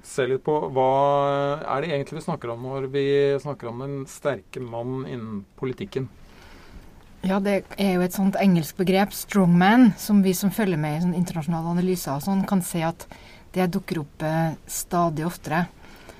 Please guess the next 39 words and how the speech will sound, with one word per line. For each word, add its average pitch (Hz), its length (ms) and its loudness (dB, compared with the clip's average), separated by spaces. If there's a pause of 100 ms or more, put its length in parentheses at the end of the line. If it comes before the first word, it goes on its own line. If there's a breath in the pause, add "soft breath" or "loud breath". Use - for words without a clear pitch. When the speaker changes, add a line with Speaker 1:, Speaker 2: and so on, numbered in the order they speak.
(180 loud breath)
Speaker 2:
Og 185 100 -4
det 208 180 4
har 214 160 6
vel 165 100 2
en 170 80 2
sammenheng 156 500 -2
med 160 120 -2
at 160 140 -8
akkurat 156 280 -8
den 147 160 -6
type 175 240 -8
ledere 147 560 -4 (160)
popper 170 380 -4
opp - 180 -8
over 160 140 -4
hele 160 180 -4
verden. 160 380 0 (1200 loud breath)
Og 196 80 -4
det 175 140 2
det 175 180 2
gjerne 165 540 0
betyr, 240 500 2 (640 loud breath)
det 190 380 4 (180)
kan 185 240 4
være 220 200 4
et 175 80 -2
slags - 340 -6
synono-, 175 520 0
synonym 190 720 4
til 196 220 0
diktator, 196 800 -2
men 220 120 4
det 196 120 4
brukes 185 320 -4
litt 175 260 -4
mer 165 160 0
sånn 170 240 0
slapt 156 360 -10
og 160 300 -4